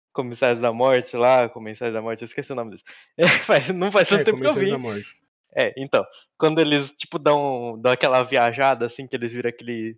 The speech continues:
Speaker 1: vulto preto e sai, tipo, <laughs> sabe?
Speaker 2: Então, então, aí eu vou quebrar a sua
Speaker 1: Mas
Speaker 2: realidade
Speaker 1: aí,
Speaker 2: ali.
Speaker 1: calma,
Speaker 2: O
Speaker 1: calma aí.
Speaker 2: único que
Speaker 1: Isso
Speaker 2: faz
Speaker 1: não é
Speaker 2: isso é o... o único que consegue fazer isso é o Voldemort.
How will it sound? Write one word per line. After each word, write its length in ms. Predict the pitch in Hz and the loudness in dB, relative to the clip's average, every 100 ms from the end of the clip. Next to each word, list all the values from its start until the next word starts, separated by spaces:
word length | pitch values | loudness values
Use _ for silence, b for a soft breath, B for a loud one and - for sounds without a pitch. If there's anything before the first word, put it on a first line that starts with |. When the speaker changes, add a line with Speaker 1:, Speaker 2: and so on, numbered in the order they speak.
| _ | _
Speaker 1:
vulto 380 | 120 143 131 123 | -12 -12 -12 -14
preto 360 | - 139 139 | -2 -2 -2
e 40 | 113 | -6
sai, 240 | 131 127 | -2 -2
tipo, 200 | - - 113 | -4 -10 -6
<laughs> 960 | - - - - - 160 - - 233 | -4 -2 -2 -4 -6 -10 -16 -10 -2
sabe? 220 | 156 147 - | -2 -2 -2
Speaker 2:
Então, 420 | 175 156 117 104 | 0 0 0 -4
então, 560 | 160 180 - 143 110 95 | -6 -4 -2 -2 -2 -4
aí 240 | 107 117 | -4 0
eu 160 | 135 156 | 0 0
vou 100 | 151 | -2
quebrar 440 | 151 156 139 139 147 | -4 -2 0 0 -2
a 40 | |
sua 760 | - 156 151 147 147 139 131 123 120 131 | -2 0 0 0 -2 -6 -8 -12 -12 -8
Speaker 1:
Mas 220 | 135 139 | -2 0
Speaker 2:
realidade 60 | 143 | 0
Speaker 1:
aí, 280 | 127 143 190 | -2 -2 -4
Speaker 2:
ali. 160 | 104 92 | -8 -4
Speaker 1:
calma, 360 | 151 170 113 | 0 0 -2
Speaker 2:
O 40 | - | -8
Speaker 1:
calma 200 | 113 160 | -2 2
aí. 40 | |
Speaker 2:
único 220 | 196 202 202 | 2 2 -2
que 100 | 196 | -4
Speaker 1:
Isso 80 | 175 | -2
Speaker 2:
faz 80 | 151 | 0
Speaker 1:
não 120 | 131 | 0
é 120 | 147 | -2
Speaker 2:
isso 200 | 151 - | -4 -6
é 100 | 165 | -4
o... 40 | 175 | -2
o 320 | 175 147 147 | -4 -4 -2
único 260 | 190 208 | -2 -4
que 60 | 190 | -6
consegue 300 | 180 160 156 | -8 -4 -2
fazer 220 | 156 143 | -2 -2
isso 160 | 143 - | -6 -4
é 40 | |
o 80 | 202 | -6
Voldemort. 440 | 165 107 90 87 | -6 -10 -12 -18